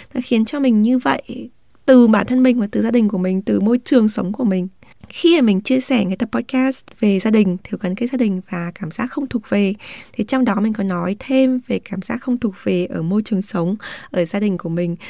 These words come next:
thậm chí ở đất nước của mình. Thì có rất nhiều bạn đã từng gửi thư cảm ơn hai tập podcast đó và nói rằng là đây là những điều mà em suy nghĩ nhưng mà em không dám nói ra, vì em sợ là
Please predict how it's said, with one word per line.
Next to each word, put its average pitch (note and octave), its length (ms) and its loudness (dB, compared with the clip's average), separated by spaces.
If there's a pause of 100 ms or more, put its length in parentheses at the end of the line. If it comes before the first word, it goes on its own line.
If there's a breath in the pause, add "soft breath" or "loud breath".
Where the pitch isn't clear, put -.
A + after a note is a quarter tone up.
(120 loud breath)
thậm - 140 -6
chí F3+ 240 -6
ở G#3+ 140 -2
đất C#4 200 -4
nước D#4 220 2
của - 100 -4
mình. F3+ 220 0 (180)
Thì A3 80 -6
có F#3 120 -4
rất C4+ 140 -4
nhiều C#4+ 120 -2
bạn A3+ 200 -4
đã - 140 -6
từng A3 140 0
gửi E3+ 200 -4
thư A#3+ 420 0
cảm F#3+ 200 -4
ơn B3 340 2 (160)
hai - 180 -6
tập A3 180 -6
podcast C#4 540 -4
đó F#3 280 -4
và A#3+ 60 -6
nói F#3 240 -6
rằng G#3+ 240 -6
là F#3+ 200 -6 (680 loud breath)
đây A#3 100 2
là A3+ 80 2
những G3+ 180 -4
điều G#3 220 -2
mà F#3 320 -6
em G#3+ 360 -2
suy C4+ 200 0
nghĩ B3+ 300 2
nhưng C4 140 0
mà F#3 60 0
em G#3 160 -2
không B3+ 260 -2
dám F#3 240 -4
nói F3+ 220 -4
ra, A#3+ 380 -2
vì G3+ 60 -8
em G3 120 -4
sợ B3 360 -2
là F3 200 -4